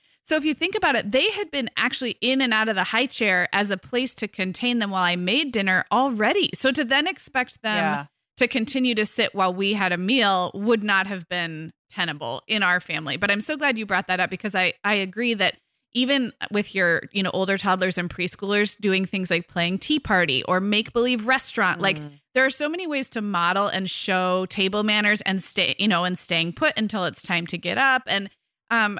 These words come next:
Speaker 1: I think there's so much more time. You have more time than you think you do. And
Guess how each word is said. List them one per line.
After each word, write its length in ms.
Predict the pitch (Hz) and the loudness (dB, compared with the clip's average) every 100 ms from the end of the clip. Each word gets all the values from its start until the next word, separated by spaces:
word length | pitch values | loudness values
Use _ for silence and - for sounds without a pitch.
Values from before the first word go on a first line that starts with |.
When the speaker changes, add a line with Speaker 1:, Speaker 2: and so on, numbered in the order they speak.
| - | -10
Speaker 1:
I 80 | - | -12
think 360 | 233 320 311 - - | -6 -2 -2 -4 -2
there's 180 | 220 | -2
so 160 | - 269 | 0 0
much 160 | 247 226 | 0 -2
more 100 | 214 | -4
time. 500 | - 214 190 190 185 | -2 2 4 2 2
You 80 | 254 | 2
have 100 | 233 | 2
more 240 | 214 254 | 2 2
time 300 | 262 247 226 | 0 0 0
than 160 | 202 185 | 0 -2
you 120 | 175 | -4
think 400 | 170 - 190 - | -4 -2 -2 -2
you 120 | 170 | -6
do. 320 | 170 160 156 - | -2 0 2 2
And 220 | 170 175 | 0 -4